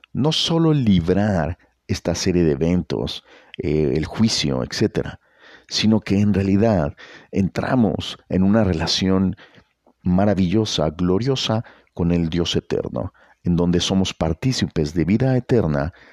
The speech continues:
y en donde encontramos bendición y, desde luego, en donde la verdadera felicidad será tangible y será manifiesta a través de esta relación con Dios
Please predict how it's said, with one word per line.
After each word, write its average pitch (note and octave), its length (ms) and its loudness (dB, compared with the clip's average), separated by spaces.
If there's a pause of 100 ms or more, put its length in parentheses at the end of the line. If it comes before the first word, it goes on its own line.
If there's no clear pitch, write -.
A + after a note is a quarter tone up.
(100)
y F#2 180 2
en F#2+ 100 4
donde G2+ 280 4
encontramos G2 800 0
bendición F#2 840 0 (460)
y, F#2 400 2
desde F2 380 0
luego, F2+ 460 2 (260)
en F2 180 2
donde E2+ 320 4
la E2 160 0
verdadera F#2 800 2
felicidad G2 600 0 (440)
será - 420 0
tangible F#2+ 720 -2
y D#2 80 0
será E2 260 -2
manifiesta F2 760 0 (440)
a D2+ 160 -4
través - 640 -2 (140)
de E2+ 180 -2
esta D#2 260 -4
relación D2+ 520 -2
con B1+ 280 -6
Dios - 420 -6